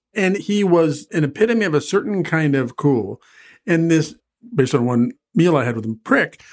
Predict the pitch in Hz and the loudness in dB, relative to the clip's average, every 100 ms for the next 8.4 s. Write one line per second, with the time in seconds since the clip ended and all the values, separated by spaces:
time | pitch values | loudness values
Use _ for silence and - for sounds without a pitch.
0 | - - 208 180 175 320 320 254 175 - | -20 -2 -2 -2 0 0 2 0 0 -2
1 | 233 226 - 160 151 170 151 - - - | 0 0 0 -2 0 -2 -2 -6 -16 -20
2 | - - 277 330 320 190 202 302 320 226 | -20 -2 0 2 0 0 0 0 0 -2
3 | 190 - _ _ _ - 156 262 294 220 | -4 -14 _ _ _ -10 -2 0 0 2
4 | 220 220 202 - - 226 220 180 196 190 | 0 0 -4 -4 0 2 0 -2 -2 -2
5 | 208 170 208 226 233 143 - _ - - | -4 -4 -2 -2 -2 -4 -4 _ -20 -20
6 | - - - - 175 175 156 175 180 165 | -20 -20 -20 -4 0 2 4 2 2 2
7 | 170 170 156 160 151 175 170 170 151 170 | 0 -2 0 0 0 0 0 2 2 2
8 | 160 156 151 | 2 0 0